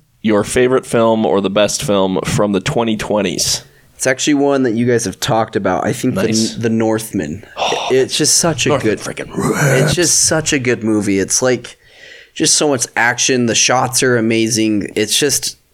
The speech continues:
Speaker 2: all around when you go to watch a good movie in, in the theater. That's just one that, and we did watch it in
Speaker 1: Yeah.
Speaker 2: the theater,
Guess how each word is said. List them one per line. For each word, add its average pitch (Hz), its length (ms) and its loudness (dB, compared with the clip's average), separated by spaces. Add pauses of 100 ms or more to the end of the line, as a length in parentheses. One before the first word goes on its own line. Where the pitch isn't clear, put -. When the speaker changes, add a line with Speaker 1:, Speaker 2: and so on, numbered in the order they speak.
(380)
Speaker 2:
all 160 220 2
around 120 320 2
when 110 100 0
you 104 100 0
go 113 120 2
to 113 80 2
watch 110 460 0
a 98 100 -2
good 101 320 0
movie 104 400 0
in, 113 320 0
in 143 200 2
the 139 100 2
theater. 98 400 0
That's 98 340 0
just 135 300 -4
one 120 240 0
that, 98 180 -4
and 113 140 0
we 120 40 0
did 123 160 0
watch 117 220 0
it - 80 -2
in 120 140 2
Speaker 1:
Yeah. 110 80 0
Speaker 2:
the 90 60 -6
theater, 95 440 -2